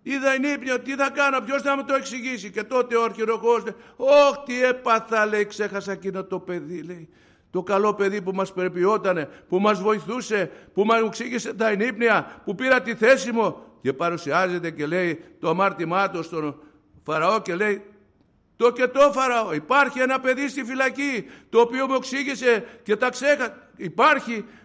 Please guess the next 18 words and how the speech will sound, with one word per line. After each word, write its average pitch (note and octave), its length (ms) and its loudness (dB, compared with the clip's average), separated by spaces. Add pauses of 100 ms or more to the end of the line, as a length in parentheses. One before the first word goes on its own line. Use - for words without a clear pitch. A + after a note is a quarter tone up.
(180)
πήγαινε C4+ 540 0
γρήγορα C4 380 2
να F#3+ 100 -2
το G#3 100 -2
καθαρίσετε, A#3+ 520 -2
να A3+ 120 -2
το A3 140 0
πλύνετε, A#3+ 300 -4
να A#3 60 -2
το A#3 80 -2
ξουρίσετε A#3 480 -6
και A3+ 100 -4
να A3+ 80 0
το G#3+ 120 -4
φέρετε, C4+ 400 4
να B3 80 0
το G#3+ 120 -6
φουντοντίσετε, A#3+ 840 -2